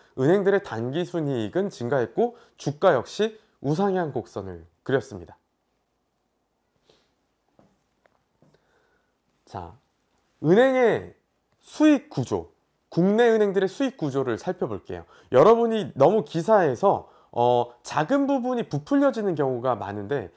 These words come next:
어떤 부분이 특히 그러냐면 비이자 수익이 중요하다. 중요한 건 맞죠. 근데 실제로 은행의 수익 구조에서 비이자 수익은 여기 하얀 부분, 그리고 이 아랫부분이 이자 수익이고요. 이 이자 수익에서 대부분은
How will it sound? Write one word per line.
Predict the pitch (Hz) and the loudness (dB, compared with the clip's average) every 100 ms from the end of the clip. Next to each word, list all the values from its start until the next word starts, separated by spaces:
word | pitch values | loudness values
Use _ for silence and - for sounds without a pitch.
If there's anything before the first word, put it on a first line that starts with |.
| _ | _
어떤 | - - 247 233 | -4 0 0 0
부분이 | 202 180 131 | -2 -4 -6
특히 | - - | -10 -14
그러냐면 | 143 110 95 95 120 - | -8 -8 -8 -12 -14 -4
비이자 | 202 233 247 | -2 2 0
수익이 | 240 214 190 | 0 -4 -4
중요하다. | - 123 98 143 | -4 -4 -4 -6
중요한 | - 214 254 | -6 -2 0
건 | 233 139 | 0 -4
맞죠. | 95 - 123 151 _ _ | -10 -12 -14 -14 _ _
근데 | 233 262 | -4 -4
실제로 | 247 302 302 277 170 | -2 -4 -2 -2 0
은행의 | 147 208 202 | 0 0 -2
수익 | 196 247 233 | -4 -6 -6
구조에서 | 175 151 127 120 226 - _ _ | -6 -2 -2 -2 -4 -6 _ _
비이자 | 208 240 233 226 | -2 0 0 0
수익은 | 196 175 165 | -2 -2 -2
여기 | 123 135 | -2 -2
하얀 | 185 214 165 | -2 -2 -4
부분, | 107 95 87 _ _ _ _ _ _ _ _ _ _ | -10 -14 -20 _ _ _ _ _ _ _ _ _ _
그리고 | 190 220 220 | -2 0 0
이 | 185 | 0
아랫부분이 | - 120 190 190 196 170 208 262 - _ _ _ 143 | 0 0 -2 -2 -2 -2 -4 -6 -12 _ _ _ -6
이자 | 156 180 | 0 -2
수익이고요. | 156 123 104 92 95 95 _ _ _ _ | -2 -6 -6 -10 -12 -14 _ _ _ _
이 | 214 185 196 | -2 0 2
이자 | 214 247 | 2 2
수익에서 | 247 233 220 214 | 0 0 0 -2
대부분은 | - 143 208 180 120 104 | 0 0 2 0 -2 -6